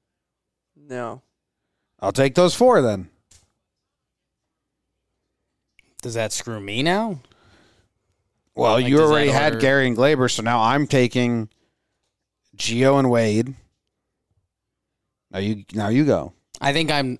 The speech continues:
Speaker 3: I, I think we, I think the order didn't help me there. I think I come up a body short.
Speaker 2: Well, you were first.
Speaker 3: Right, but that don't, wouldn't mean you get the middle four picks.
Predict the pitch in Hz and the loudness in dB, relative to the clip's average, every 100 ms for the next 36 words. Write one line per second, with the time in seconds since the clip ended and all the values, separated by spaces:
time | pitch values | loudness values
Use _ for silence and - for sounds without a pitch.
0 | _ 131 131 - - 120 147 135 131 123 | _ -4 -4 -6 -6 -4 -4 -4 -4 -4
1 | 110 - _ - 120 131 120 120 131 135 | -8 -18 _ -8 -6 -4 -4 -2 0 0
2 | 117 104 - _ _ _ _ _ _ - | -2 -6 -14 _ _ _ _ _ _ -12
3 | 117 113 131 113 101 98 101 - _ _ | -8 -4 -4 -4 -12 -14 -18 -20 _ _
4 | 117 120 113 107 120 110 107 110 104 98 | -8 -6 -6 -8 -8 -10 -10 -8 -8 -8
5 | - 117 98 - _ _ _ _ _ _ | -12 -12 -14 -18 _ _ _ _ _ _
6 | _ _ _ 107 107 117 104 - 147 - | _ _ _ -8 -2 0 0 -2 -4 -6
7 | - - _ _ _ _ _ _ _ _ | -12 -20 _ _ _ _ _ _ _ _
8 | _ _ _ _ 165 196 147 127 135 135 | _ _ _ _ 0 2 2 -2 -2 -2
9 | 131 135 123 131 127 123 120 120 113 117 | -2 -2 -4 -2 -2 -2 -2 -4 -4 -6
10 | 113 110 113 104 98 92 - _ _ _ | -6 -8 -6 -6 -8 -10 -16 _ _ _
11 | _ _ - - 165 123 - - - - | _ _ -8 0 0 0 -4 -12 -12 -10
12 | - - | -10 -12